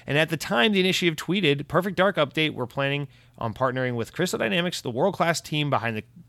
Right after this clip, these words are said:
character-driven games like Tomb Raider, to bring this first per-, person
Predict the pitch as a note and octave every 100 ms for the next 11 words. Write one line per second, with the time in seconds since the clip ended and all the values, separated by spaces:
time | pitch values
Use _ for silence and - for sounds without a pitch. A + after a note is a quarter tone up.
0 | _ _ - G3 F3 D3 D#3+ D3 C#3 C#3
1 | B2 G#2 - - G3 G3 D#3 D3+ C#3+ -
2 | - - A#2+ A#2+ G2+ E3+ E3+ - C#3+ D3
3 | - - E3 D#3+